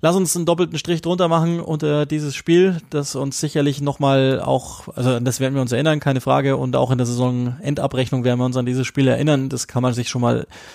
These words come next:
als Match der Saison hinlegen, glaub ich. Da liegt man nicht so verkehrt, wenn man das jetzt mal wählen würde. Ähm, aber wir sind ja jetzt auf der entscheidenden Gerade und, ähm,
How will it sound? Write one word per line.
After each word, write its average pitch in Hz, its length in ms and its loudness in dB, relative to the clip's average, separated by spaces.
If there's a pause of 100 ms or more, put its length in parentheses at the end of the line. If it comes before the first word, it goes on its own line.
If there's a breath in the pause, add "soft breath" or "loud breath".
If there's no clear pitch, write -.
(120)
als - 300 -4
Match 135 260 0
der 127 100 0
Saison 131 320 0
hinlegen, 160 460 2
glaub 143 240 2
ich. 139 60 -6
Da 123 100 -2
liegt 123 200 -6
man 127 120 -2
nicht 127 160 -6
so 160 160 0
verkehrt, 156 480 -2
wenn 147 80 -2
man 139 140 -2
das 131 100 -6
jetzt 135 160 -4
mal 135 160 -2
wählen 135 320 0
würde. 147 340 2 (540 loud breath)
Ähm, 131 400 0
aber 170 480 4
wir 139 120 0
sind 147 180 -2
ja 143 80 4
jetzt - 280 -2
auf 151 160 -2
der 131 400 2
entscheidenden 139 560 0
Gerade 131 540 2
und, 135 400 0
ähm, 127 480 0